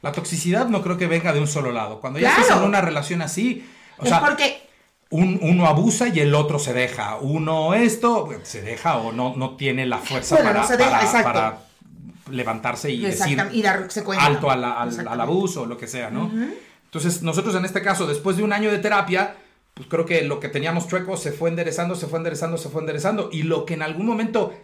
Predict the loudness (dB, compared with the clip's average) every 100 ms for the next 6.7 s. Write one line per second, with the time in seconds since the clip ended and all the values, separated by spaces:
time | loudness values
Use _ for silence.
0 | _ -2 0 2 0 -4 -4 -4 -2 0
1 | 0 0 -2 -2 -2 -4 -2 0 0 0
2 | -2 0 0 -2 0 -2 0 -2 0 0
3 | -2 -6 -4 -4 -4 -10 -20 _ -4 0
4 | 2 4 2 0 -6 0 2 2 0 -2
5 | -2 0 0 0 0 0 0 0 -2 -2
6 | -2 0 0 0 0 -2 -6